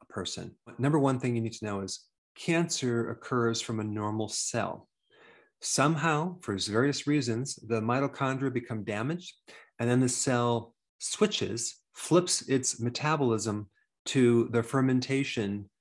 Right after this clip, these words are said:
of things like glucose. So a normal cell uses a lot of oxygen. A cancer cell in their fermentation process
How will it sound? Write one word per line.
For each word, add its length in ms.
of 120
things 380
like 380
glucose. 680
So 160
a 60
normal 300
cell 460
uses 280
a 60
lot 180
of 80
oxygen. 460
A 40
cancer 360
cell 500
in 100
their 140
fermentation 760
process 680